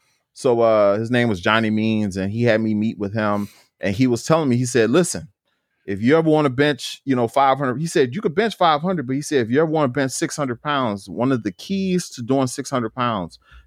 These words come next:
you have to be able to bench five hundred for ten." So for years, I was literally trying to do five hundred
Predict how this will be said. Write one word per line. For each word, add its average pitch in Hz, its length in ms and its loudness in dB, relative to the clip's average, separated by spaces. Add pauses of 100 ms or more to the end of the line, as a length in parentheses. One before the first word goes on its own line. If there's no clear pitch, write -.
(120)
you 98 100 -6
have 120 260 2
to 131 80 -10
be 123 100 0
able 120 120 4
to 110 60 2
bench 104 420 -2
five 107 320 2
hundred 107 340 -4
for - 120 -14
ten." 95 340 -6 (720)
So 127 300 2
for 120 160 -2
years, 120 720 4
I 123 160 2
was 117 220 0
literally 131 500 2
trying 120 320 0
to 107 40 -8
do 113 80 -4
five 117 320 2
hundred 101 320 -6